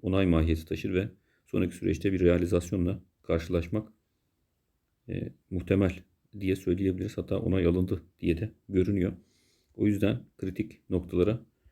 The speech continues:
temas etmekte fayda var. Yani uyanık olmak gerekiyor. Bu hafta oldukça kritik bir hafta olacak. Gerçi bizim borsamızda haft-, her hafta artık kritik, onu da ayrıca belirtelim. Bakın onay dediğimiz yer şurası.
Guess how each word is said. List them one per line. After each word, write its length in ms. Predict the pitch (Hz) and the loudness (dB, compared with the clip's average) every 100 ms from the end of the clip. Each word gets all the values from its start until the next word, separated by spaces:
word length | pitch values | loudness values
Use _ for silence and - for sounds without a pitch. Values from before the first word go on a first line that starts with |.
| _ _ | _ _
temas 380 | - 104 101 - | -2 0 0 -2
etmekte 400 | 87 92 - 110 | -2 -2 -2 -4
fayda 320 | 90 90 92 | -2 2 2
var. 140 | 92 - | 2 0
Yani 180 | 90 95 | 0 2
uyanık 300 | 95 110 85 | 0 0 0
olmak 440 | 85 82 82 _ | 0 0 -4 _
gerekiyor. 360 | - 85 - 101 | -6 -4 -2 2
Bu 80 | |
hafta 200 | 90 90 | 2 0
oldukça 360 | 92 90 98 110 _ _ _ _ _ _ - | -6 -6 -10 -12 _ _ _ _ _ _ -8
kritik 320 | - 107 - | -6 -6 -2
bir 80 | 87 | 0
hafta 360 | 85 - 117 _ - | 0 -2 -6 _ -6
olacak. 420 | 90 87 82 - _ _ _ _ _ _ _ _ _ _ _ _ - | -4 -2 -4 -6 _ _ _ _ _ _ _ _ _ _ _ _ -4
Gerçi 260 | 113 107 | -2 0
bizim 200 | 95 107 | 0 2
borsamızda 560 | 98 104 98 92 85 80 - | 2 2 0 -2 -4 -4 -8
haft-, 280 | 95 90 - | -10 -10 -4
her 100 | 110 | 0
hafta 380 | 92 - 104 113 | 0 -2 -8 -6
artık 260 | 101 87 - | -8 -10 -8
kritik, 320 | 95 90 - | -6 -6 -6
onu 140 | - | -6
da 140 | 92 98 - | -4 -8 -8
ayrıca 320 | 98 92 92 | -8 -4 -2
belirtelim. 380 | 87 87 92 90 - _ _ _ | -2 -2 -4 -10 -16 _ _ _
Bakın 160 | - - | -6 -2
onay 280 | 104 107 104 | 2 2 2
dediğimiz 460 | - 92 95 - - | 0 0 -4 -6 -6
yer 240 | 98 104 | -4 -4
şurası. 500 | - 101 87 113 113 | -6 -4 -4 -4 -6